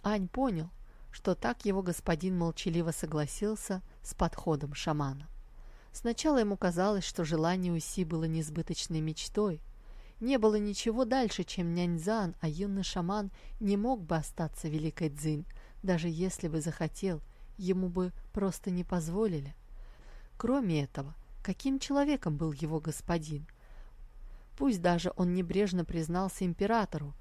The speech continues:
что предпочитает мужчин, и в свободное время бездельничал в желтом цветке в страхе, что другие не узнают о его неподобающем поведении, он все еще оставался князем Великой Цин.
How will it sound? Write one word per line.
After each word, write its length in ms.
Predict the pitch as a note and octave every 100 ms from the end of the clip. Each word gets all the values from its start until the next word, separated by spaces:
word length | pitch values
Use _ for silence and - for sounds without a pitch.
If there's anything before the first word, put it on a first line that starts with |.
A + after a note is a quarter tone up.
| -
что 220 | - F3
предпочитает 840 | - D#3+ - D#3 - D#3+ F3 D#3+
мужчин, 540 | D#3 D3 - F#3+ G#3 D3+ - - - - -
и 100 | A#3
в 40 |
свободное 680 | - F#3+ F3+ F#3+ G3 F3+ E3
время 320 | E3+ G#3 F#3
бездельничал 840 | F3 D#3+ E3 G#3 B3+ F#3+ - E3+
в 60 | D3+
желтом 440 | C#3+ F#3+ F3+ E3+
цветке 520 | D#3 E3+ E3 - F#3+ F3
в 40 | -
страхе, 460 | - F3+ F3 -
что 380 | - - E3 D#3 - - -
другие 480 | F#3 F3+ D#3 E3+ E3+
не 160 | E3
узнают 580 | E3+ D#3+ F#3 C4 G3 D3+
о 60 | D#3
его 280 | D3 D3+ D#3
неподобающем 840 | D3+ D#3 D#3 D#3 D3+ D3+ - D3+
поведении, 680 | D#3+ D3+ D3+ G#3 A3 D3 D3 - - - - -
он 180 | - C#4
все 220 | - -
еще 260 | A3 - F3+
оставался 600 | - F3 D#3 F#3 F#3+ -
князем 540 | - E3 D#3+ D#3+ D#3+ D#3 - -
Великой 440 | E3 D#3 D3 D#3+
Цин. 400 | D3 - G3 E3